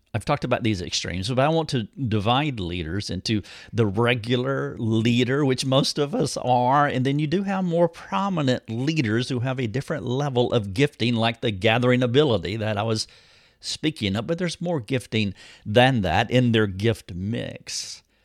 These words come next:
But the regular leader, the normal preacher in the average town preaching to normal people with a shepherd's heart, is not trying to do anything more than to care for his flock.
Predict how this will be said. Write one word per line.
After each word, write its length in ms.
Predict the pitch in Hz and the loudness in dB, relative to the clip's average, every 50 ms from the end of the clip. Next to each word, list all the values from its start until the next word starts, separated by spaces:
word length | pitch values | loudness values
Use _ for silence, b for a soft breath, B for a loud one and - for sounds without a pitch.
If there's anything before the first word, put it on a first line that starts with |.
| b b b b b b | b b b b b b
But 120 | - 226 214 | 2 6 6
the 60 | 240 | 6
regular 460 | 233 233 233 196 190 175 175 160 139 | 4 4 0 0 0 0 2 2 2
leader, 280 | 117 110 104 98 104 107 | 2 2 2 0 0 2
the 120 | 117 143 | 2 2
normal 400 | 156 180 220 247 240 202 196 180 | 2 2 0 0 2 0 0 -2
preacher 440 | - - - 101 95 95 - 123 131 | -2 -4 -4 -4 -4 -2 -2 0 0
in 120 | 143 127 | 2 2
the 100 | 123 123 | 2 2
average 400 | 131 143 165 175 208 180 - - | 2 0 0 0 -2 -2 -2 -4
town 300 | - 107 92 87 87 117 | -4 -2 -2 -2 -2 -2
preaching 340 | - - 147 147 - 147 143 | -2 -2 -2 -2 -2 -2 -2
to 80 | 123 113 | 0 0
normal 340 | 110 117 127 156 180 196 185 | 0 0 0 0 0 -2 -2
people 360 | - 117 92 92 110 123 113 | -2 -4 -4 -2 -2 0 0
with 120 | 113 107 | 0 -2
a 60 | 113 | -2
shepherd's 440 | 98 - 131 123 - - 139 131 - | -6 -4 -6 -6 -2 -2 -4 -4 -4
heart, 580 | - - - 92 76 69 65 85 101 - - - _ _ b b b b b b b b b b b b b b b | -10 -12 -8 -6 -4 -4 -4 -6 -8 -12 -18 -20 _ _ b b b b b b b b b b b b b b b
is 180 | - 165 147 147 | 4 4 4 4
not 220 | 185 226 269 - | 0 -2 -2 -4
trying 320 | - - 131 143 202 202 - | -4 -4 -4 -4 -4 -6 -6
to 100 | - 104 | -6 -2
do 180 | 127 147 135 | -2 0 0
anything 560 | 127 151 170 156 131 - 151 156 156 143 113 104 | 0 0 -2 -2 -4 -2 -2 -2 -2 0 0 0
more 360 | 113 147 196 151 104 117 120 | 0 0 0 0 0 0 0
than 140 | 117 123 120 | -2 -4 -4
to 100 | 110 - | -6 -8
care 280 | - - 151 151 147 | -6 -6 -6 -4 -6
for 220 | - - 151 139 139 | -6 -8 -6 -4 -4
his 220 | 147 135 127 - | -2 -4 -4 -6
flock. 640 | - - 156 - - - - - - - _ - | -8 -8 -8 -8 -8 -12 -16 -18 -20 -20 _ -20